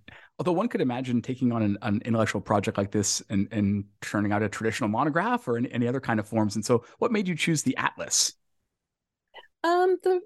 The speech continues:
Speaker 2: the reason that I decided to, to work with the form of the atlas, which is really one of the most colonial,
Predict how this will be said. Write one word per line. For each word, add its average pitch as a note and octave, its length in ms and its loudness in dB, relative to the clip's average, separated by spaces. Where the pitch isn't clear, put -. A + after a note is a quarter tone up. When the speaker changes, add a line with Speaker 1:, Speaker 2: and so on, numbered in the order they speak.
Speaker 2:
the E4 340 2
reason G4+ 320 6
that G4+ 80 6
I F4 80 8
decided C#4 640 2
to, B3 320 2
to B3 120 4
work A3+ 540 0
with C#4+ 200 4
the D4 80 4
form A3+ 300 0
of G#3 80 -2
the G#3 120 2
atlas, G#3 360 0
which C4+ 300 2
is C4 240 2
really C4 480 2
one A3 340 2
of A#3 140 0
the A3 120 0
most G3 680 0
colonial, A3 1040 2